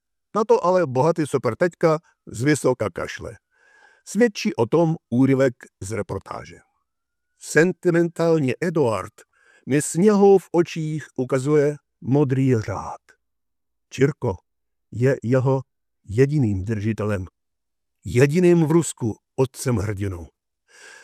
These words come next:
Vládce Koltuší o tento titul dlouho bojoval.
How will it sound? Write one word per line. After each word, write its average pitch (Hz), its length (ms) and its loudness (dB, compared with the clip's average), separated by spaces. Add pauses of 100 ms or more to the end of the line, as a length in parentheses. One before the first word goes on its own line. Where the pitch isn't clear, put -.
(120)
Vládce 143 580 4
Koltuší 127 800 -2 (140)
o 120 120 2
tento 117 380 -2
titul 120 460 -2
dlouho 113 600 -2
bojoval. 98 680 -4